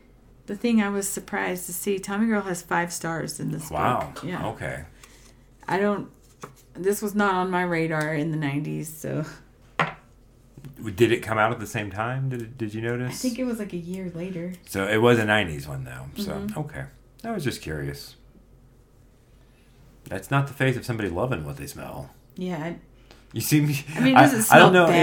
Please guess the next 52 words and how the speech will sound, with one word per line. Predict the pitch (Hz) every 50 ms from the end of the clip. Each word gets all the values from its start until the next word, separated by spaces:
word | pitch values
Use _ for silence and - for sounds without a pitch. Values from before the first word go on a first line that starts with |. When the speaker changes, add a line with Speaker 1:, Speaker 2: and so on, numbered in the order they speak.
| 165 175 196
Speaker 2:
if | 220 233
you | -
Speaker 1:
bad. | - 143
Speaker 2:
could | 147 131
be | 131 127
skeptical | - - - - - - - - 131 127 135 - - 160 - 170 170 165 165 165
of | 151 143
a |
smell. | 147 143 - - 160 151 151 156 160 165 165 165 135
That's | - 143 151 156 156 -
the | 156 139
face | - 143 139 135 135 135 -
you're | 135 117
making. | 104 107 104 101 - - 90 90 147
It's | - -
just | 101 95 - -
like, | 95 95 95 95 92 90 90 87 85 - - - - - -
it's | 117 127 -
Speaker 1:
What | 127 110
are | 107
you | 104
Speaker 2:
like | 104
Speaker 1:
thinking | - 254 240 151
Speaker 2:
deep | 151 151 175 170
Speaker 1:
about | 170 165
it? | 156
Speaker 2:
skepticism. | 156 - 123 - - - - - 107 113 117
Speaker 1:
Can | 123
you | 131 294
smell | - - - 214 214 233 247
that | 240 226 214
on | - 202 208 214
there? | 220 220 220 220
'Cause | 220 - - - - - - - - - - - - - - - - - - - - - - - - - -
I | -
feel | - - 220
like | 208 190
it | 165 -
went | 180 180 175
away | 175 175 175 175
really | 175 170 170 170
fast. | 160 - 170 - -
Speaker 2:
No, | 117 113 120 127 135 139 139 139 135 123
I | - 131
can | 139 147 139 131
smell | - - 110 107 107 98
it. | 87 87
It's | 92 -
just | 98 95 85
really | 90 90 85 80
soft. | 80 - 80 78 78 73 69 - - - - - - - - - - - - - -
Speaker 1:
Um, | - 190 190 180 175 180 190 185